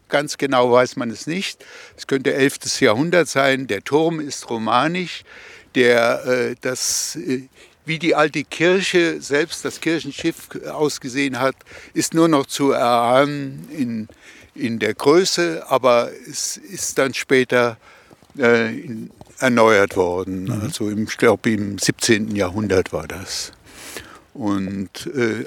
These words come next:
Speaker 1: aber der Ortsfriedhof war hier dann von, äh, der Nachfolgesiedlung, sozusagen der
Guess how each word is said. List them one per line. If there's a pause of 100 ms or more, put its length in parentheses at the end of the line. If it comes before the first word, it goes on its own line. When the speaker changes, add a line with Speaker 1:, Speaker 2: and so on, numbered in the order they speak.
Speaker 1:
aber (260)
der (320)
Ortsfriedhof (120)
war
hier
dann
von, (540)
äh, (180)
der
Nachfolgesiedlung,
sozusagen
der